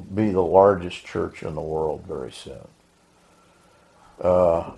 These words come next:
and it's a church that continues to be a c-, persecuted church. So you, you know the saying, you know, "The blood of the martyrs is the seed of the church."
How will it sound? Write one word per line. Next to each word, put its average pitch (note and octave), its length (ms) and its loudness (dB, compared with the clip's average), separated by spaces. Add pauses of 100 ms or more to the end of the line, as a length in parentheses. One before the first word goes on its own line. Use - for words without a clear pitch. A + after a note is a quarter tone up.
(140)
and A2 160 4
it's G2 180 0
a G#2+ 60 -4
church A#2 500 6
that - 220 -4
continues F#2+ 720 -2
to E2+ 80 -14
be D#2+ 200 -6
a D2+ 80 -4
c-, - 60 -14 (240)
persecuted - 680 -10
church. - 300 -14 (180)
So A#2+ 120 -6
you, B2+ 160 0
you D3+ 200 2
know B2 180 10
the F2+ 220 4
saying, E2+ 360 -2
you D#2 40 -6
know, D2+ 80 -4
"The D#2+ 80 -8
blood E2+ 260 0
of D2+ 60 -10
the D2 60 -12
martyrs D#2+ 460 -4
is - 100 -18
the - 80 -20
seed D2 320 -12
of - 60 -20
the - 100 -20
church." - 420 -8